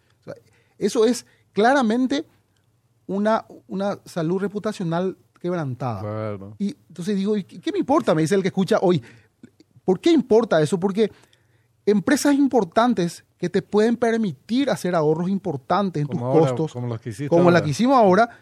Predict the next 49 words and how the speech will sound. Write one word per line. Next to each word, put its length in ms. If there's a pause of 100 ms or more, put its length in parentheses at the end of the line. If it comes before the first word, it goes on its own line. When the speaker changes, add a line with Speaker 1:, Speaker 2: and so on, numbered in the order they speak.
(380)
Speaker 1:
que 100
no 180
se 140
quieran 240
presentar 500
porque 280
dudan 560
de 80
la, 200 (300)
de, 260
de, 220
digamos, 340
la 160
ética 280
comercial, 520 (300)
afecta, 800 (240)
termina 320
afectando 540
porque 160
yo 100
no 60
voy 60
a 60
poder 200
reducir. 320
Entonces, 260 (320)
acá 180
hay 80
que 60
entender 460
que 180
ese 280
es 60
el 120
foco 400
del 120
due 200
diligence, 320
¿sí? 140
Speaker 2:
Ujú. 540 (200)
Speaker 1:
Y, 80
y 40
por 140
supuesto 400
que 80
dentro 260
del 120
due 100
diligence 380